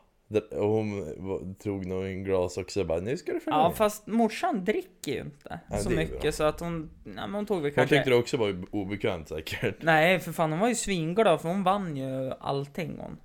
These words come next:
Speaker 2: Alltså,
Speaker 1: Körde ni spelgrejer,
Speaker 2: ja,
Speaker 1: eller?
Speaker 2: hon köpte några lotter som vann någon resa igen, och så
Speaker 1: Oj.
Speaker 2: fann hon någon... Så här typ vinflaskor och så sen dagen efter så bara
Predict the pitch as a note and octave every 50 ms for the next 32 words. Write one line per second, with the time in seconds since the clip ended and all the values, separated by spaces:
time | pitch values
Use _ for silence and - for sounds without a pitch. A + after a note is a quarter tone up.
0 | - - _ _ - - D#3 G#2+ G#2+ - D3+ G2+ G2+ G2+ F#2+ - - G2+ F#2+ F#2
1 | F#2+ G2+ G2+ C3 D3+ C3 F2+ D#2 D2 - F3+ F#3+ G3 F#3+ F#3 F3+ E3+ E3+ F3 E3
2 | F3 E3+ D#3+ D#3 D3+ D#3 D3+ C#3+ - - - - - - D3 D3 D3 D3+ D3+ D3
3 | C#3+ C#3 C#3 C#3 C#3 C#3+ D3+ D3+ C#3+ C3+ C3+ - - - D3 C#3+ C#3 C3+ C#3 C#3
4 | C#3 C#3 C#3 C3+ C#3 C#3+ C#3 C#3+ C#3+ C#3 D3+ D3 D3 D3 C#3+ C#3+ C#3+ C#3+ C#3 C#3
5 | C#3+ C#3 B2 B2 A#2+ A#2+ A#2+ A2 D2+ D#2+ D2+ G#1+ G1+ A1+ - - B1+ - - -
6 | - - - - - - - D#3+ B2 B2 - - D3+ A2+ - - - _ - -
7 | - _ _ - - _ _ A#2 D3+ D3 C#3+ C#3+ E3 E3 D#3+ D#3 D3 D3 C#3 C3+
8 | C3 C3+ C3+ - - D#3+ D3+ D3 C#3+ C#3+ - - - - - - - D3 D3+ D3
9 | C#3+ C#3 C#3+ C#3+ D3 D3+ D#3 - D#3 D3+ D3+ D3+ D3+ D3+ D3+ D3 C#3 C#3 C#3+ -
10 | - - D#3+ D#3 D#3 C3 C3+ C3+